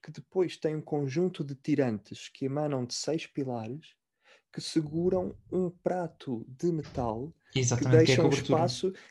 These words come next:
Speaker 1: que é a cobertura, e que deixa um anel de luz à volta.
Speaker 2: Exatamente,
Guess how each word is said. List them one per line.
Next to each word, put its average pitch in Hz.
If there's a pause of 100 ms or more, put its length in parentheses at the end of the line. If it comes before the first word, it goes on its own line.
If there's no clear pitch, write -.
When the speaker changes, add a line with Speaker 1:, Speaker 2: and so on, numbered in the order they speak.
Speaker 1:
que 175
é 156
a -
cobertura, 143
e 165
que -
deixa 160
um 160
anel 165
de 156
luz 170 (420)
à 160
volta. 143
Speaker 2:
Exatamente, 120